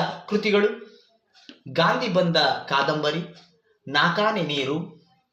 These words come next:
ಮೀಯುವ ಆಟ, ವಸುಂಧರೆಯ ಜ್ಞಾನ, ಸೂರ್ಯನಿಗೊಂದು ವೀಳ್ಯ, ನವೋದಯ ಕಥೆಗಾರ್ತಿ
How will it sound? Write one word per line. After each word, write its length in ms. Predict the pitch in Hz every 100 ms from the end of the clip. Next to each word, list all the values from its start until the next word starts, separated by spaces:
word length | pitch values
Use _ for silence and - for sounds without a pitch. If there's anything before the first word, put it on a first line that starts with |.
| _ - 151
ಮೀಯುವ 560 | 202 240 220 220 214 -
ಆಟ, 240 | 139 - 147 170 - - - _ _ _
ವಸುಂಧರೆಯ 640 | 156 170 233 220 202 185 165 - - 120
ಜ್ಞಾನ, 300 | 139 113 135 170 - - - _ _ -
ಸೂರ್ಯನಿಗೊಂದು 1160 | - 233 240 226 202 175 165 151 139 - - - - _ _
ವೀಳ್ಯ, 360 | 143 156 143 147 170 - - _ _ - _
ನವೋದಯ 640 | 123 143 175 220 220 196 180
ಕಥೆಗಾರ್ತಿ 800 | 170 170 156 147 135 151 139